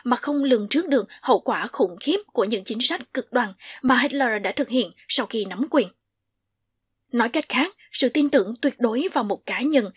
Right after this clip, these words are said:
với tư tưởng dân túy mạnh mẽ là một phép thử cho nền dân chủ.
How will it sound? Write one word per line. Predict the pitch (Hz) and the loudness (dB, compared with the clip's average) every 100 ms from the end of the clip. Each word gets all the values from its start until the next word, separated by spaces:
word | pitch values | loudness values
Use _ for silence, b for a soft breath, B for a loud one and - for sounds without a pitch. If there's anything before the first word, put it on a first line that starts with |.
| B 220 | B 4
với | 254 | 4
tư | 330 302 | 4 0
tưởng | 262 202 240 | 0 0 -2
dân | 208 | 0
túy | 214 202 311 | -2 -2 -2
mạnh | 294 - | -2 -4
mẽ | 196 214 339 B B - | -4 -4 -4 B B 0
là | 254 | 2
một | 233 - | 2 -2
phép | 277 226 - | -2 -2 -2
thử | 240 165 247 | -2 -2 -4
cho | 269 | -2
nền | 226 180 | -4 -4
dân | 208 202 | -6 -4
chủ. | 247 170 | -4 -4